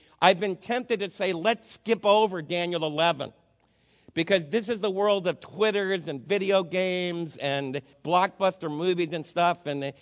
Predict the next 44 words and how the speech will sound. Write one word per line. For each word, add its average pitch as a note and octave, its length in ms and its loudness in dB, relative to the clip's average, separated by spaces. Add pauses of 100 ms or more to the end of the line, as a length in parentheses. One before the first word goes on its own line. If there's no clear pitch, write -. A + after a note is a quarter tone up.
fact, F3+ 220 0
one F3 260 -2
of G3 80 -2
the F#3+ 80 -2
things F#3+ 280 -6
that D#3+ 120 -4
most F3 260 -2
churches F3+ 320 -8
do, F3 160 0
we D#3+ 120 -2
go F3 100 2
to D#3+ 140 -2
a C3+ 40 -4
twenty-minute F#3 720 -4 (220)
sermon, F#3 500 -2
and C#3+ 140 -2
I C3+ 140 -2
kinda E3+ 280 -4
give D#3 220 -6
you D#3+ 80 -2
the C#3+ 140 -2
latest E3 480 -4
thing E3 260 -4
in, B2 220 -4 (340)
in, C3 240 -4
uh, B2 80 -2
counseling F3+ 640 -4
theory F#3 460 -2
or D3 80 -4
the B2 100 -6
latest E3 400 -4
thing F3 220 -2
in D3 100 -2
how D#3 200 -2
to D#3+ 100 -4
save D#3+ 240 -6
your C#3 100 -6
money. F3 540 -4 (340)
And B2+ 340 -2
that's F3+ 200 2
where F#3+ 120 -2
a F#3 60 2
lot F3+ 220 2
of D#3+ 100 -4